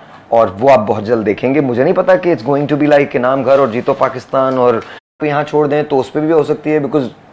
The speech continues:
counseling होती है हमेशा। हम तो किसी को, मैं तो किसी को भी call कर लेता हूँ, तो please आप call कर सकते हैं, आप बता सकते हैं। साजल साहिल goes, "कोई contest भी करेंगे क्या आप?" हाँ, मैं जितना नए talent को promote करता हूँ और हर जगह promote करता हूँ,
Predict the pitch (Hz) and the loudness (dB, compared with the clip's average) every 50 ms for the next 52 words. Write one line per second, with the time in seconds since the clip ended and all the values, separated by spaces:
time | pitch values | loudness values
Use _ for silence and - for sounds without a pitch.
0 | - - - - - - - - - - - - - - - - - - - - | -20 -20 -20 -20 -20 -20 -20 -20 -20 -20 -20 -20 -20 -20 -20 -20 -20 -20 -10 -4
1 | - 123 120 113 - 151 165 139 120 110 170 160 135 131 - 170 147 - - - | -2 -2 -2 -2 -2 -4 -4 -2 -2 0 -2 -2 -2 -2 -4 -6 -8 -8 -12 -20
2 | - - - - - - - 135 135 - 170 143 - - 120 147 147 170 170 170 | -20 -20 -20 -20 -18 -10 -8 -8 -4 -2 -4 -4 -4 -4 -4 -2 0 2 2 2
3 | 160 185 160 170 156 180 185 185 185 - 180 170 143 165 151 151 135 180 185 156 | 2 2 0 2 2 2 2 2 2 2 2 2 2 2 2 2 2 0 -2 -4
4 | - - - - - - - 127 - - 160 190 170 127 - - - 120 127 - | -6 -14 -20 -20 -20 -8 -6 -6 -4 0 0 0 0 0 -2 0 2 2 2 2
5 | - - 143 131 123 131 113 117 117 - - 123 117 - - 123 120 - - - | 2 4 4 4 4 2 0 -2 -4 -4 -4 -4 -2 0 2 2 2 0 -4 -6
6 | - 131 127 123 113 98 110 - - 117 101 - - - - - - - - - | -4 0 2 2 2 0 -2 -6 -6 -8 -10 -10 -14 -18 -20 -20 -20 -20 -10 0
7 | - 185 - 226 160 170 214 214 208 202 - - - - 160 151 143 180 196 190 | 4 6 6 6 6 6 6 6 6 4 2 0 2 4 4 4 4 4 2 2
8 | 160 139 156 156 165 175 165 - - 170 170 170 165 - - 156 160 156 156 - | 4 2 2 4 4 4 2 0 0 0 0 2 2 4 4 4 4 4 2 0
9 | 196 180 - - 185 165 185 170 170 170 165 156 - 170 156 139 - - - - | 0 0 0 -2 0 2 4 4 4 2 2 2 4 6 6 6 4 2 0 0
10 | 208 - 147 156 165 170 175 170 170 - - 135 135 135 - 151 160 156 147 143 | 2 2 4 4 4 4 4 2 2 -2 -2 -2 0 0 2 2 2 2 4 4
11 | 147 143 151 147 143 156 151 156 156 - 127 127 143 170 165 - - 139 113 - | 2 4 4 2 2 2 2 0 -2 -2 -2 0 0 0 2 2 0 0 0 0
12 | 131 135 143 147 151 - - 127 135 135 185 196 185 147 143 139 135 135 127 - | 0 2 2 2 2 2 2 0 2 4 4 4 4 4 2 0 0 -2 -2 -2
13 | 135 127 - - 135 139 135 | -2 -4 -2 -2 -2 -2 -2